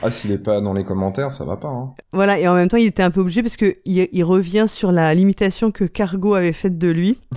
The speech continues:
Speaker 1: <laughs>
Speaker 2: et il a dit qu'elle était, euh, tout à fait légitime et validée. Il, j'ai cru
Speaker 1: <laughs>
Speaker 2: m'entendre moi-même.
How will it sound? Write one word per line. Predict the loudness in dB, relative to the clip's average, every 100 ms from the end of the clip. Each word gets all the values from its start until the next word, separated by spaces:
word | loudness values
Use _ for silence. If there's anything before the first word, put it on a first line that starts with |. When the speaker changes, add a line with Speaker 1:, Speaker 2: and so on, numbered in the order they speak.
| -10
Speaker 1:
<laughs> | -10 -6 0
Speaker 2:
et |
il | 4 6 6
a | 4
dit | 2 0
qu'elle | 2
était, | 2 0 0 2 4
euh, | 2
tout | 0 -2
à | 0
fait | 2
légitime | 4 4 4 0 2 2
et | 4
validée. | 4 4 2 0 2
Il, | 2
j'ai | 4 0
cru | 0 2
Speaker 1:
<laughs> |
Speaker 2:
m'entendre | 4 2 4 4 4 4
moi-même. | 2 4 4 4 2